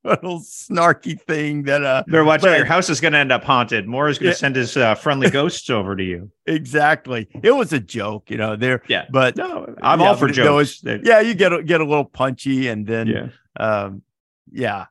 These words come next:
Speaker 1: it's, it's fun, and then you have to try to race to the bathroom, you know, find out.
Speaker 2: I would think
Speaker 1: For
Speaker 2: that's
Speaker 1: that extra hour, and it's because of the nature of the show, and, um,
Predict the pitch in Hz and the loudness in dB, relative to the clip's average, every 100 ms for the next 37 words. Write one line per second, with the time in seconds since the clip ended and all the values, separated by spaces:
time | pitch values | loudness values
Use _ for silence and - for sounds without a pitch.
0 | _ - - _ _ _ - 131 - - | _ -20 -20 _ _ _ -8 -8 -8 -20
1 | _ 143 143 - 104 98 101 95 117 120 | _ -10 -10 -10 -6 -4 -6 -8 -6 -4
2 | 117 117 - - - 123 101 98 110 104 | -2 -2 -4 -10 -2 0 0 -4 -6 -6
3 | - 101 82 101 98 - 110 104 92 _ | -8 -8 -2 -2 -2 -6 -10 -8 -10 _
4 | - - - - - 95 107 110 - 113 | -10 -8 -10 -14 -4 -2 -2 -4 -6 -4
5 | 117 - 131 117 139 185 190 190 233 233 | -4 -2 -4 2 2 4 4 4 0 0
6 | - 190 - 147 143 151 147 135 131 - | -2 -2 0 2 4 4 4 2 0 -4
7 | - 196 151 127 120 123 - 117 98 - | -4 -2 -2 -2 0 -2 -2 -6 -6 -6
8 | 123 113 104 104 101 107 101 - _ _ | 0 2 2 0 -4 -6 -8 -10 _ _
9 | _ - 104 98 92 90 | _ -2 0 0 0 -6